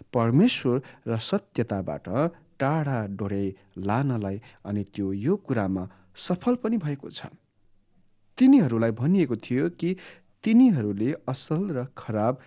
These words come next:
जान्नेछन्, तर त्यहाँ के भयो? अहिले हामीसँग यहाँ मानिसको पतनको परिणाम छ। पहिलो कुरा,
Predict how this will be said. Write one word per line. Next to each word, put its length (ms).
जान्नेछन्, 640
तर 160
त्यहाँ 280
के 100
भयो? 260
अहिले 200
हामीसँग 500
यहाँ 360
मानिसको 460
पतनको 480
परिणाम 520
छ। 180
पहिलो 240
कुरा, 340